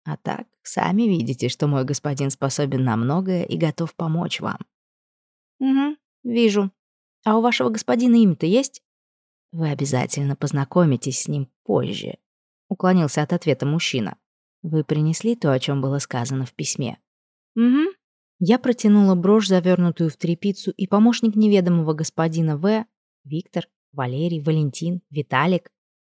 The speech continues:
с трепетом принял ее. Он развернул кулек, взялся за амулет кончиками пальцев и отпрянул, тряхнув рукой.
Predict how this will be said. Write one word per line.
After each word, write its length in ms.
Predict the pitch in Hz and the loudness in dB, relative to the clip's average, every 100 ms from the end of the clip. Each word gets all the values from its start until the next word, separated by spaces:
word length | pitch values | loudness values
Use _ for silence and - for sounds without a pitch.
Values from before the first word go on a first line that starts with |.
| _ | _
с 120 | - - | -16 2
трепетом 460 | 220 208 208 208 | 2 2 2 2
принял 380 | 196 214 170 147 | 4 6 6 4
ее. 440 | 139 143 143 123 - _ _ - | 0 0 -2 -4 -8 _ _ 4
Он 160 | 214 | 6
развернул 460 | 226 214 226 254 247 | 6 6 6 6 4
кулек, 360 | - 185 208 | 4 6 6
взялся 380 | 190 208 220 208 | 4 2 2 2
за 160 | 175 170 | 2 4
амулет 360 | 170 170 185 | 4 2 0
кончиками 500 | - 175 156 - 156 | 0 -2 -2 -2 -2
пальцев 420 | 147 185 202 - 185 _ _ - | 0 -2 -2 -4 -10 _ _ -6
и 280 | 220 220 _ _ _ _ | -4 -4 _ _ _ _
отпрянул, 580 | 208 190 - 180 170 165 | -4 -4 0 2 4 2
тряхнув 440 | 165 175 170 143 156 | 0 -2 0 0 0
рукой. 420 | 156 165 123 | 2 2 2